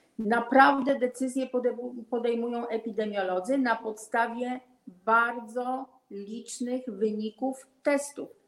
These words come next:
Tylko tak można to zrobić i nie branżami, powtórzę, e, nie z-, na zmanipulowanych danych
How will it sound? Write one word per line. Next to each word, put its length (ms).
Tylko 360
tak 440
można 480
to 160
zrobić 580
i 420
nie 380
branżami, 760
powtórzę, 760
e, 300
nie 680
z-, 580
na 240
zmanipulowanych 1120
danych 520